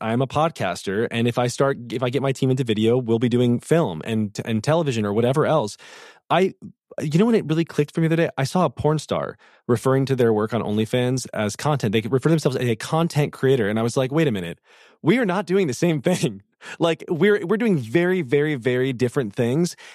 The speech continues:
And I realized, and I'm, you know, God bless the porn stars. I'm not here to say they should not be allowed to do porn. Go off. Um, get off. I don't know if that's allowed. Uh, nope. Cut it. Okay. I think it's like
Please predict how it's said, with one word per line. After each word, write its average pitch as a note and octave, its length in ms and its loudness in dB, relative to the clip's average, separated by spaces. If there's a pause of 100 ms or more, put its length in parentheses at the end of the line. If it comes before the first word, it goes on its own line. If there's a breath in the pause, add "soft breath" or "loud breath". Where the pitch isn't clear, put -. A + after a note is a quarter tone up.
(140 loud breath)
And E3 100 4
I E3 60 2
realized, D#3+ 760 0
and D3+ 140 0
I'm, F3 380 0
you D#3 100 0
know, G#2+ 240 0 (180)
God D3+ 260 2
bless B2+ 340 0
the A2+ 80 -14
porn A#2+ 220 0
stars. E3+ 460 0
I'm A#2 140 0
not A#2 160 2
here A2+ 160 0
to A2 80 -2
say A2+ 360 2 (140)
they A2+ 220 0
should A#2 160 -2
not G#2+ 140 2
be G#2 80 -4
allowed G2+ 180 0
to G2+ 60 -4
do G2+ 180 -2
porn. A#2+ 460 0 (420 soft breath)
Go A2 200 4
off. B2+ 420 -2 (240)
Um, A2+ 420 0
get G#2 160 0
off. C#3+ 340 0
I A2 40 -6
don't A2 100 -2
know G#2 60 0
if G2 60 -6
that's G#2 120 -4
allowed. B2 380 -2 (260 loud breath)
Uh, A#2+ 480 2
nope. C3+ 320 -2
Cut A2+ 140 -4
it. C#3+ 160 -2
Okay. B2+ 340 -4 (500 loud breath)
I D3 140 4
think G3 300 2
it's - 180 -4
like A2+ 340 0